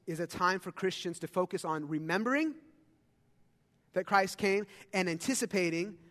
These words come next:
that he will come again. And it is in this remembering, and it is in this anticipation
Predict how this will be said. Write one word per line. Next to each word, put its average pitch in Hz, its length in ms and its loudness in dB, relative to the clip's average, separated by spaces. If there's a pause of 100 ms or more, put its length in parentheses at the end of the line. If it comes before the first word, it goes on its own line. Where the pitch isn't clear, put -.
(400)
that 165 140 2
he 196 140 -2
will 180 160 -2
come 165 420 -2 (420)
again. 139 500 -6 (880)
And 175 120 2
it 190 100 8
is 196 140 6
in 233 260 2
this 247 240 2
remembering, 190 580 2 (540)
and 170 100 2
it 185 140 8
is 180 80 4
in 240 300 0
this 240 180 0
anticipation 190 1160 -2